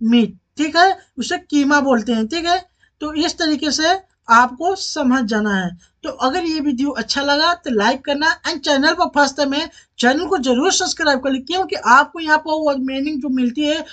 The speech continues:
पिक के साथ मिलती है, पिक्चर के तस्वीर के साथ मिलती है। तो अगर आपको इंग्लिश में भी कोई प्रॉब्लम होता है तो आपको ऑनलाइन एस थ्री एएसए को,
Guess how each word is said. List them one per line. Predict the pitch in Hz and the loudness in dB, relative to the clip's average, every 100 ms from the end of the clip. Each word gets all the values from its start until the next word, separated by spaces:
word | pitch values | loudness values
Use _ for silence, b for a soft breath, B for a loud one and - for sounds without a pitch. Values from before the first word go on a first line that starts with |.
| B _ | B _
पिक | 359 - | -8 -6
के | - 320 | -6 0
साथ | 311 285 | 0 0
मिलती | 294 269 302 | -4 -6 -6
है, | 330 | -6
पिक्चर | 302 220 302 | -8 -4 -2
के | 302 294 277 | 0 0 0
तस्वीर | 277 262 254 302 | -4 -4 -4 -2
के | 285 | -4
साथ | 254 285 285 | -2 -2 0
मिलती | 220 202 196 247 | 0 0 0 0
है। | 220 180 B B _ | 2 0 B B _
तो | 339 | -8
अगर | - 277 359 - | 0 2 2 2
आपको | 220 254 320 | 4 4 0
इंग्लिश | 302 302 330 339 | -4 -4 -6 -6
में | 311 | -6
भी | 311 | -4
कोई | 277 262 | -6 -6
प्रॉब्लम | 277 254 254 254 | -4 -2 0 0
होता | 214 - | -2 -2
है | 339 | -6
तो | 285 | -2
आपको | 233 247 285 | 0 2 -2
ऑनलाइन | - 269 349 349 _ | 2 2 2 -2 _
एस | 269 262 | -4 -4
थ्री | 262 302 - | -6 -10 -6
एएसए | 285 254 247 320 302 | 0 0 -2 -4 -4
को, | 254 254 311 | 0 -2 -2